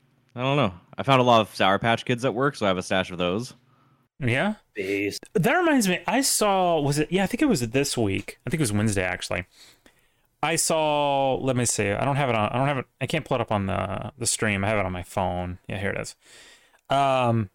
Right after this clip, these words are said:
Speaker 2: what are, are these not, these aren't so, war, uh, Warheads. They make a Warheads drink now. Have y'all seen that?
Speaker 1: Hmm.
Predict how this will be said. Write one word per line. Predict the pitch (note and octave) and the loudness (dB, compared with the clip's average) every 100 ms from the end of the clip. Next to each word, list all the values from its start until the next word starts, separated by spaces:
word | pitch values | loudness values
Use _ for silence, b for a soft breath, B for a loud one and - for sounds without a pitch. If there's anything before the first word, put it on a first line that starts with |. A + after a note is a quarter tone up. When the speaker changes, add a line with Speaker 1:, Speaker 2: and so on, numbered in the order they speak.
| _ _ _ _ _ _ | _ _ _ _ _ _
Speaker 2:
what | D3 | -10
are, | C#3+ | -8
are | B2 | -8
these | C#3+ G#3 G#3+ | -2 -2 0
not, | G3 F3+ - | 0 -2 -4
these | - F#3+ | -4 -2
aren't | F3 | -2
so, | - - | -2 0
war, | C3+ D#3 F#3 | 2 2 2
uh, | E3 D3+ | 2 2
Warheads. | C3+ G3+ D#4 E3 B2 G#2+ - B B | 4 4 4 2 0 -2 -6 B B
They | - F#3 | -4 0
make | B3+ D#4+ | 2 2
a | |
Warheads | D3+ B2 F3 A3 G#3 D#3 G#2 | 0 2 2 4 2 0 -2
drink | G2 - A2 E3+ - | -6 -4 0 0 0
now. | G2+ - - | -6 -8 -8
Have | A2 | -4
y'all | D#3+ | -2
seen | G3+ B3+ | 0 0
that? | A#3 C4 B3+ | 2 0 -2
Speaker 1:
Hmm. | G#3 F3+ A#2+ G#2 | -4 -2 -2 -4